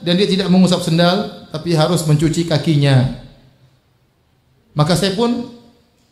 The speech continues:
memakai sendal itu, tidak mengapa. Dia pernah pakai sendal bagus, saya juga boleh pakai sendal bagus, ya.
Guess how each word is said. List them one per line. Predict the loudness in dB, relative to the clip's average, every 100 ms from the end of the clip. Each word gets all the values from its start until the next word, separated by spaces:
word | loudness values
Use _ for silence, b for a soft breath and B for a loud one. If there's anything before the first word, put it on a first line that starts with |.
| _ _
memakai | -4 -2 0 -2
sendal | -2 -2 -2 -4
itu, | -6
tidak | -6 -6 -6
mengapa. | -8 -6
Dia | -8 -8
pernah | -10
pakai | -8 -6
sendal | -2 0 2
bagus, | 2 0 -2
saya | -4
juga | -4 -2
boleh | 0 -2
pakai | 0 2
sendal | 2 2 -4 -14 -20 -6
bagus, | -2 0 -2 -10 -12
ya. | -12